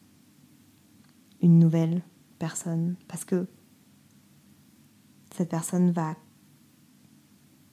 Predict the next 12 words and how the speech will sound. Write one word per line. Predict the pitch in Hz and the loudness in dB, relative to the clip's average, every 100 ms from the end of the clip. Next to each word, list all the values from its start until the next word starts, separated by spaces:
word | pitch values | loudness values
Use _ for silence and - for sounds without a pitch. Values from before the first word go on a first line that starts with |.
| _ | _
connaître | - 175 170 | 0 2 2
peut-être | 170 165 165 | 0 -4 -2
des | 170 | -4
changements | - 165 170 | -2 -2 0
de | 165 | -2
carrière. | 160 165 240 214 220 - | -4 -4 -2 -2 -4 -10
Si | - 180 | -10 -4
vous | 175 | 0
avez | 170 160 | 2 2
un | 160 | 0
enfant, | 160 160 - 170 | 0 -2 -2 -2
vous | 165 | -2